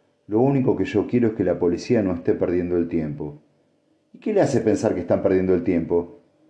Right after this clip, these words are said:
Ya iba siendo hora de que la gente se diera cuenta de que Anders es un hijo de puta peligroso». Scott se removió incómodamente en su silla. «No sé, Carl, tal vez no».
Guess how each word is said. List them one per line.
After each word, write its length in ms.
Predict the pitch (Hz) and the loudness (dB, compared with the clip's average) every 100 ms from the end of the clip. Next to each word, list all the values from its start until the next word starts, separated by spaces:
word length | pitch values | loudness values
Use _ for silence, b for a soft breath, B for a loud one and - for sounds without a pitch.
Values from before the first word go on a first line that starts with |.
| _ | _
Ya 120 | - | 0
iba 180 | 127 131 | 2 4
siendo 320 | 127 139 127 | 4 2 6
hora 540 | 139 117 95 90 - - _ - | 6 6 4 2 -4 -18 _ -6
de 100 | 98 | 0
que 100 | 98 | 0
la 100 | 92 | 2
gente 260 | 127 113 | 0 0
se 140 | 95 101 | 0 2
diera 240 | 101 92 | 2 2
cuenta 260 | 117 113 101 | 2 2 2
de 140 | 90 | 2
que 120 | 101 | 2
Anders 340 | 113 123 98 104 | 4 4 2 0
es 120 | 92 | 0
un 120 | 104 | 0
hijo 200 | 98 104 | 0 2
de 100 | 98 | 2
puta 320 | 98 113 104 | 2 2 2
peligroso». 680 | 98 90 90 85 - 82 - _ _ _ _ _ _ _ _ _ | 2 2 2 2 -2 -10 -12 _ _ _ _ _ _ _ _ _
Scott 580 | _ - - 110 - - - | _ -12 -2 -2 -2 -10 -16
se 200 | - 82 | -10 -4
removió 460 | 87 87 90 101 | -2 2 2 2
incómodamente 760 | 95 107 104 98 87 90 90 90 | 2 2 2 4 2 0 0 -2
en 60 | |
su 180 | 85 85 | -2 -8
silla. 480 | - 80 - 76 - _ b b b b b _ | -6 -6 -6 -12 -14 _ b b b b b _
«No 140 | 95 92 | -12 -8
sé, 380 | - 110 98 | 0 2 2
Carl, 500 | - 98 98 87 78 - B B - | 2 4 6 4 0 -6 B B -4
tal 200 | 90 90 | -2 2
vez 260 | 107 113 | 2 2
no». 680 | 101 98 90 87 82 80 78 | 2 2 4 2 0 -2 -8